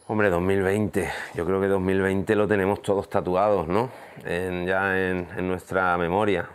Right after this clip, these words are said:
Laborales, pues como todos, piensa que nosotros empezamos con la reforma en febrero, en la reforma de mis sueños, y de repente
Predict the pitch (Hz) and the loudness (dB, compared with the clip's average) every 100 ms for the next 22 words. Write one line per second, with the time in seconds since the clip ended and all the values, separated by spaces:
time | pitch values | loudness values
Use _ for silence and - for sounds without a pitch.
0 | - 95 92 92 95 104 107 104 - 98 | -8 0 0 2 2 4 4 2 2 -2
1 | 87 - 95 95 92 107 120 139 - - | -2 -6 -4 -2 -2 -2 -2 -4 -6 -20
2 | - 92 87 98 95 92 101 92 101 92 | -12 -8 -4 -2 -2 -4 -4 0 0 -2
3 | - - - - - - 98 98 101 101 | -8 -20 -20 -20 -12 -4 0 0 2 0
4 | - 101 101 98 - 101 104 101 - 90 | 2 4 4 4 2 2 2 0 0 2
5 | 95 107 87 - - 80 85 82 82 - | 2 0 -4 -10 -4 0 0 0 -2 0
6 | 92 98 104 95 - 104 120 82 - - | 2 2 2 0 0 0 2 -2 -6 -20
7 | - - - - - 95 87 87 80 92 | -20 -20 -20 -10 -2 0 2 0 0 -2
8 | 87 113 135 | 0 0 -2